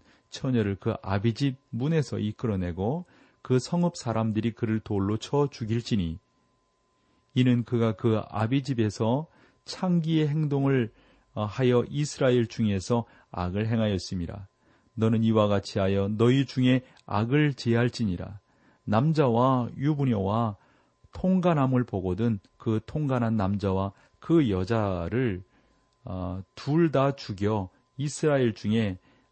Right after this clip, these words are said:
악을 제할, 아, 찌니라."라고 말씀하고 있습니다.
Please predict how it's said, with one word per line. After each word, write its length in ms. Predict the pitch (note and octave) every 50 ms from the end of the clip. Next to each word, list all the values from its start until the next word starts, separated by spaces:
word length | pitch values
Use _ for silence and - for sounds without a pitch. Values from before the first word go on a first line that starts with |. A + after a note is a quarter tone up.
| _
악을 680 | - - G#2 A2 B2 B2 C3 C3 A#2+ B2+ C#3+ D#3 D3+ C3 - _ _ _ _ _ _
제할, 640 | - - - A2 F#2+ F2+ F#2+ G#2 A#2 A#2+ A2+ G#2+ G2+ - _ _ - - _ _ -
아, 260 | F2 E2 E2 E2+ E2+ -
찌니라."라고 960 | - A#2 G#2+ F#2 D#2+ D#2 E2+ E2+ E2+ E2 D#2+ F2+ F#2+ F#2 G2+ - F2 F2+ A2+ B2+
말씀하고 500 | A#2+ A2 G#2+ - - A#2 G#2 G#2 A2 G#2
있습니다. 360 | F2 - - - F#2+ F#2 -